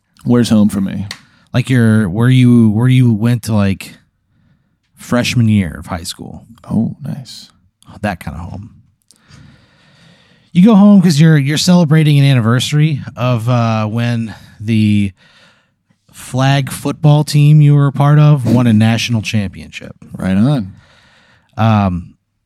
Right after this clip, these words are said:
Speaker 2: when I say you were, you were the water boy for it, there were three water boys. There
Speaker 1: Okay.
Speaker 2: was, uh, you guys called yourselves the H two O crew.
Speaker 1: Hell yeah.
Speaker 2: You had T-shirts made up.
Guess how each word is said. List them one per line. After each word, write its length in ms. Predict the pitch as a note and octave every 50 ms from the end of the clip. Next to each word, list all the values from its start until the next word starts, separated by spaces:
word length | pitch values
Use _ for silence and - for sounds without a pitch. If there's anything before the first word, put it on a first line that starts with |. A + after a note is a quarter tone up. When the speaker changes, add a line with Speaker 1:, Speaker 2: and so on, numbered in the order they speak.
| _ _ _
Speaker 2:
when 120 | - A2+ B2+
I 80 | C#3+
say 180 | - - D#3 D3
you 100 | C#3+ C#3
were, 200 | B2+ A2+ G2+ -
you 120 | A#2+ C#3 C#3+
were 80 | C#3+ C3
the 80 | B2
water 260 | A2 G2+ G#2 A2 C3+ C#3
boy 300 | B2 B2+ C3 C#3 C#3 C3
for 320 | - - C#3 C#3+ D3 D#3
it, 100 | D#3+ - - _ _ _ _ _ _ _ _ _ _ _ _ _ _ _ _ _ _ _ _ _ -
there 120 | G#2+ A2
were 100 | G#2 G2+
three 280 | - - A#2 B2+ D3 D#3+
water 300 | C#3+ B2 A#2 G#2+ G2 F2+
boys. 600 | E2+ F2+ F2 - - - - - - - - - - - - -
There 140 | - G2 G2+
Speaker 1:
Okay. 60 | G2+ F#2+
Speaker 2:
was, 200 | F#2+ G2+ F#2+ E2+ - -
uh, 180 | G2 G2+ G#2 G2+
you 120 | G#2 A2+ A#2+
guys 200 | B2 A2+ G#2+ -
called 180 | - A#2+ A2 F#2+
yourselves 720 | G#2 G2+ - A#2+ A2 A2 A2 G#2+ F#2+ F2+ - - - - - _ _ _ - - - - - - _ _ _ - - _ _ _ _ _ _
the 480 | A2 A2+ A2 G#2 G2+ G2 F#2+ G2 F#2+ - -
H 280 | G#2 A#2 A#2+ - - -
two 200 | - C#3 A#2+ A2+
O 140 | A2+ B2 -
crew. 420 | - D3+ D3 C#3+ D#3 D#3+ - - - - -
Speaker 1:
Hell 180 | G2 F#2 F2+
yeah. 300 | F#2+ G2+ A2 A#2 G#2+ F#2 E2+ - - - - -
Speaker 2:
You 120 | - B2 A2+
had 200 | B2 A#2+ A#2 G#2+
T-shirts 400 | - C3 B2+ - - B2+ A2+ -
made 200 | B2 A#2+ A#2 A#2
up. 300 | A#2 A#2 A#2 A2+ - -